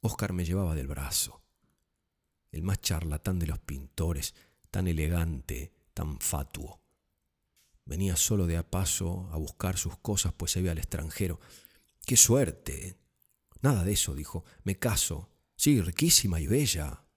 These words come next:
Viajaremos en barco, imagínate, un transatlántico, ya te escribiré. Caramba, tú siempre estás reservado". Me enteraba sin oírlo.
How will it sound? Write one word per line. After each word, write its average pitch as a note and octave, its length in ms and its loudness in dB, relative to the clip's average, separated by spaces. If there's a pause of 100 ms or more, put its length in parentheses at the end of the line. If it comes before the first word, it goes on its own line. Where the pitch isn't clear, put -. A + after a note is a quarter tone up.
Viajaremos G2+ 480 0
en E2 120 0
barco, F#2+ 320 0
imagínate, F#2 520 0
un F2+ 100 -2
transatlántico, F2+ 960 -2
ya G2+ 120 4
te G#2 100 -2
escribiré. F2+ 500 -2 (400)
Caramba, A2 360 2
tú - 100 4
siempre - 280 4
estás A2 180 -2
reservado". F2 720 -4 (1000)
Me F2+ 80 -4
enteraba F#2+ 340 0
sin G2 180 0
oírlo. F2 640 -2